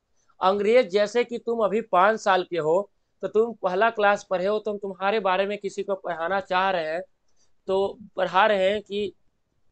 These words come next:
एक लड़का है, गोविंद नाम का लड़का है,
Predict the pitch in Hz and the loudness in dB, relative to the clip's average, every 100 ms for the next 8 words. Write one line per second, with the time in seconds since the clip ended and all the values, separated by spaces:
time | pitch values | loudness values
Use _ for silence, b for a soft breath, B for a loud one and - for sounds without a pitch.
0 | _ _ _ _ _ _ _ 180 202 208 | _ _ _ _ _ _ _ -2 0 2
1 | 180 175 214 220 196 214 151 170 175 202 | 2 2 4 4 4 -2 -2 -2 -2 -2
2 | 190 175 185 196 185 156 151 196 208 196 | 0 -2 -2 -2 0 -2 0 0 2 0